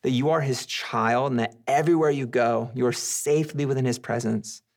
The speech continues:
and his love frees you up to no longer look after yourself first and foremost. And have you noticed how it's the most insecure people who are the most self-consumed, who can't be inconvenienced, who won't budge on an opinion or a preference?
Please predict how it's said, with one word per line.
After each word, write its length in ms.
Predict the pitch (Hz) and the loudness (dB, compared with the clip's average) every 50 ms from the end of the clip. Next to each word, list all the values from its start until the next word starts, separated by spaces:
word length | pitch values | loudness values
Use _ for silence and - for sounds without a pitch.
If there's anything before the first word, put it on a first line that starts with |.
| _ | _
and 100 | - 120 | -4 -2
his 160 | 117 127 107 | -2 -2 0
love 420 | 120 117 117 120 120 117 113 113 113 | 0 2 2 2 2 2 0 -2 -6
frees 540 | - - - - 147 151 170 180 185 165 156 | -12 -10 -6 -2 0 2 2 2 2 2 2
you 140 | 165 147 | 2 4
up 320 | 95 90 98 - - - - _ _ _ _ _ - - - - - - | 4 4 2 2 -2 -6 -16 _ _ _ _ _ -20 -20 -20 -20 -14 -6
to 100 | - - | 0 2
no 280 | 151 143 135 135 139 151 | 2 4 4 4 4 4
longer 340 | 156 156 147 147 147 139 131 | 4 4 2 2 2 2 2
look 260 | 123 127 131 131 131 | 4 2 2 2 2
after 300 | 139 123 123 120 - 113 | 2 0 0 0 -2 0
yourself 500 | 117 117 117 - - 104 110 113 - - | 0 0 0 0 0 2 0 0 -2 -4
first 260 | - 120 - - - | -6 -6 -6 -6 -6
and 140 | - 120 127 | -6 -6 -4
foremost. 580 | - - - - - - - 147 - - - - _ _ _ _ _ _ _ _ _ _ _ _ _ _ _ - - | -4 -4 -4 -4 -4 -6 -6 -10 -14 -14 -14 -16 _ _ _ _ _ _ _ _ _ _ _ _ _ _ _ -10 -4
And 100 | - 156 | 0 0
have 80 | 165 175 | 2 4
you 60 | 190 | 4
noticed 360 | 170 151 151 160 185 180 - | 4 4 4 4 2 2 2
how 120 | 180 160 151 | 2 2 2
it's 160 | 147 151 - | 2 0 0
the 100 | - 143 | -2 0
most 440 | 135 131 139 151 196 - - - _ _ _ - | 0 2 2 2 0 0 -4 -8 _ _ _ -2
insecure 720 | 139 139 151 170 175 165 - 160 151 - - 135 131 135 | 0 2 4 4 2 2 0 -4 -4 -2 0 2 2 2
people 540 | 131 - 131 123 123 131 135 139 156 160 _ _ _ _ _ _ _ _ _ _ _ _ - | 2 0 -2 -2 0 0 0 -2 -2 -6 _ _ _ _ _ _ _ _ _ _ _ _ 0
who 100 | - 143 | 2 4
are 80 | 139 | 4
the 80 | 127 120 | 4 4
most 320 | 120 117 110 117 113 - | 4 2 2 0 0 -2
self-consumed, 840 | - 127 117 110 - - 117 117 110 - - 113 110 - 135 - - _ _ _ _ _ _ _ _ _ _ _ _ _ _ _ _ _ - | 0 0 0 0 0 -2 -2 -2 0 0 0 0 0 0 -4 -6 -10 _ _ _ _ _ _ _ _ _ _ _ _ _ _ _ _ _ -6
who 80 | - 131 | -4 -2
can't 240 | 120 - 151 123 110 | 0 0 0 0 2
be 120 | 135 127 | 2 0
inconvenienced, 840 | 123 123 - 117 117 135 143 143 139 139 127 110 - - - - - | 0 0 0 0 0 0 0 0 0 -2 -2 -4 -8 -10 -10 -12 -6
who 120 | - - | -2 0
won't 280 | 113 107 120 120 - 120 | 2 2 2 0 0 2
budge 380 | 110 123 120 127 127 123 117 123 | 4 4 4 4 4 2 0 -2
on 140 | 113 117 | -2 -2
an 60 | 113 - | -2 -4
opinion 460 | - - - 143 139 135 131 131 127 | -4 -4 -2 -2 0 0 0 0 0
or 120 | 127 120 | 0 -2
a 40 | 113 | -2
preference? 680 | 113 - 123 120 - 123 123 120 123 - - - - | -2 -2 -2 -2 -2 -2 -2 -2 -2 -4 -10 -12 -16